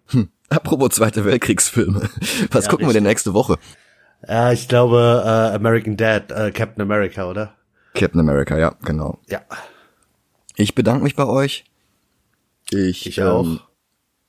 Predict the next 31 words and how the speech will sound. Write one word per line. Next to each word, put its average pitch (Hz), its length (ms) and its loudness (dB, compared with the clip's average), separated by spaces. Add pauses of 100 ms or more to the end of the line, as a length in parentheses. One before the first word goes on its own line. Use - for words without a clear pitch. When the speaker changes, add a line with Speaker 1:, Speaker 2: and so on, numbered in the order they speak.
(600)
Speaker 1:
wünsche 120 320 0
euch 123 160 0
eine 101 140 2
schöne 131 320 2
Woche. 160 320 -2 (680)
Empfehlt 156 360 0
uns 156 180 -4
weiter, 147 280 -2
bitte, 160 280 -4
bitte. 196 300 -2 (840)
Unsere 113 280 -2
Zahlen 117 320 0
könnten's - 260 -4
echt - 160 -4
brauchen. 151 360 0 (600)
Speaker 2:
Ja. 117 340 0 (840)
Speaker 1:
Und 131 480 2
ja, 98 160 0
dann 113 340 2
springen 123 460 0
wir 113 260 2
zum 101 540 -2 (360)
nächsten 101 580 0
Teil 95 360 0
im 101 180 -2
M 101 160 -2
C 98 280 -4
U 120 120 0
und 104 140 -2
haben 110 220 -4
wieder 98 380 2